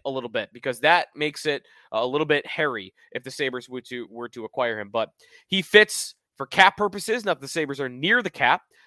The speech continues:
but if they ever get near the cap, four point six million dollars for a defenseman of his caliber is very solid. Uh, six-foot-five, it works for the physical nature that some fans might wanna see the Sabres possess.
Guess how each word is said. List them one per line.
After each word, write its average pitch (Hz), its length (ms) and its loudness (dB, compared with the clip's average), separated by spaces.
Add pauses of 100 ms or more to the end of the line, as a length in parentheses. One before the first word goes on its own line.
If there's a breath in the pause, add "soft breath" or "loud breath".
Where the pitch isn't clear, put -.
(100)
but 220 300 10 (960)
if 143 100 -2
they 165 120 8
ever 165 160 8
get 190 240 4
near 202 160 2
the 196 40 -4
cap, 233 340 6 (200)
four 180 160 -2
point 180 240 -4
six - 220 -12
million 170 260 -2
dollars 151 320 2
for 139 240 -4
a 131 60 -2
defenseman 131 420 -10
of 113 60 -12
his 120 120 -12
caliber 107 460 -8 (380 soft breath)
is 131 280 -4
very 113 480 -6
solid. 98 440 -8 (320 soft breath)
Uh, 110 280 -2
six-foot-five, 180 920 6
it 143 100 -2
works 151 220 -4
for 139 100 -8
the 113 140 -12
physical 165 400 -4
nature 165 420 -4
that 143 140 -10
some 143 160 -6
fans 143 360 -4
might 143 160 -4
wanna 143 160 -4
see - 140 -16
the 135 80 -14
Sabres 139 340 -6
possess. 151 600 0